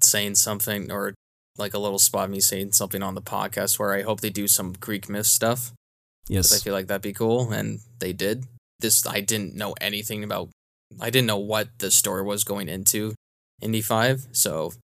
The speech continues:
Speaker 1: when they started talking about Archimedes and Dionysus, I was like,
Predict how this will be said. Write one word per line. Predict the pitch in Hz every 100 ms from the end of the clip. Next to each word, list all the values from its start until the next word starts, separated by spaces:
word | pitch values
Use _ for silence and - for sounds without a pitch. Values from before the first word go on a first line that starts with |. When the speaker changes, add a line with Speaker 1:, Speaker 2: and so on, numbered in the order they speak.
| _ -
Speaker 1:
when | 107 87
they |
started | - 101 90
talking | - 101 98
about | 101 95 92
Archimedes | 95 104 98 98 101 98
and | 95 92 98
Dionysus, | 95 98 92 98 82 -
I | 80
was | 98
like, | 90